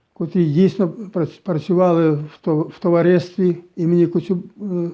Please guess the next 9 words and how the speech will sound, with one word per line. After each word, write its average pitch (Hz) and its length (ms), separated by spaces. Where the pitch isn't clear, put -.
Коцюбинського 185 960
і 165 280
були 175 300
сумлінними 180 580
працівниками, 165 880
щоб - 220
вони 165 260
мене 180 180
підтримали. 151 800